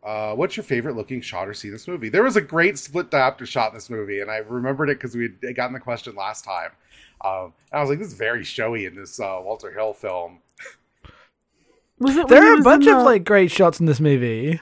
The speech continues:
Speaker 1: Yeah, there, it's, it's early on when he's in the hotel. It's like
Speaker 2: Okay, when
Speaker 1: a
Speaker 2: he's
Speaker 1: shot of
Speaker 2: talking
Speaker 1: him
Speaker 2: to the
Speaker 1: close up.
Speaker 2: hotel clerk?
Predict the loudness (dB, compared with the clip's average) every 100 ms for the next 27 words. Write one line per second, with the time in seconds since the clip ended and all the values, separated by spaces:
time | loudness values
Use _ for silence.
0 | -4 2 6 6 4 0 2 2 2 4
1 | 4 4 4 2 2 4 2 0 -2 -2
2 | -2 -2 -4 -2 6 8 8 6 6 4
3 | 4 6 6 6 0 2 2 4 4 4
4 | 2 0 0 0 -2 -2